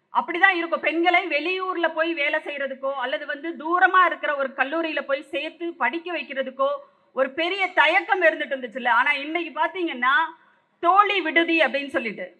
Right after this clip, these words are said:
அரசாங்கமே வந்து பணிபுரியும் பெண்களுக்காக, பணிபுரியும் பெண்களுக்கான தோழி விடுதியை வந்து நடத்துறாங்க. அப்போ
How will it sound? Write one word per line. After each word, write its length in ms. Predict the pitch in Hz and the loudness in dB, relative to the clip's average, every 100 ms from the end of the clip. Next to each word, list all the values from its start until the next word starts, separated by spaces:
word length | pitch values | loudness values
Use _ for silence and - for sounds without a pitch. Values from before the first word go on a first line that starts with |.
| _ _ _ - | _ _ _ 4
அரசாங்கமே 760 | 254 349 359 359 330 311 359 | 6 6 6 4 6 2 2
வந்து 360 | 349 277 320 381 | 2 0 -4 -2
பணிபுரியும் 680 | - 269 370 370 392 392 403 | 2 4 4 0 0 0 2
பெண்களுக்காக, 840 | 349 311 320 311 302 247 226 185 - _ _ _ _ _ - | 2 6 6 6 2 2 2 -2 -8 _ _ _ _ _ 0
பணிபுரியும் 560 | 240 320 339 349 349 | 2 2 0 0 2
பெண்களுக்கான 680 | 339 294 302 302 302 262 311 | 0 0 0 -2 0 2 2
தோழி 380 | 370 294 311 330 | -2 0 0 0
விடுதியை 440 | 277 269 294 285 262 | -6 -10 -4 -2 -2
வந்து 200 | 254 311 | 0 0
நடத்துறாங்க. 440 | 233 233 226 208 | 0 0 -2 -2
அப்போ 460 | 214 247 320 403 | -2 0 0 -2